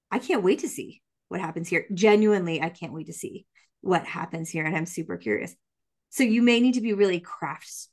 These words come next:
craftsman-like in your language and your approach and your body language and your tone in saying that so that they believe you and they don't think you're setting them up to, to fail and then say, "I told you so," right? 'Cause that's a, that's a risk.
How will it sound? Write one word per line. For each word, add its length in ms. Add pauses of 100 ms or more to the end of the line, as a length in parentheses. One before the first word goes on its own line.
(220)
craftsman-like 800 (180)
in 160
your 140
language 720
and 120
your 140
approach 340
and 80
your 80
body 300
language 320
and 80
your 160
tone 420
in 140
saying 340
that 160
so 140
that 180
they 100
believe 460
you 320
and 100
they 100
don't 440 (380)
think 180
you're 100
setting 320
them 140
up 180
to, 220 (440)
to 120
fail 380
and 120
then 140
say, 400 (440)
"I 40
told 220
you 60
so," 280 (480)
right? 220
'Cause 120
that's 220
a, 180
that's 220
a 60
risk. 340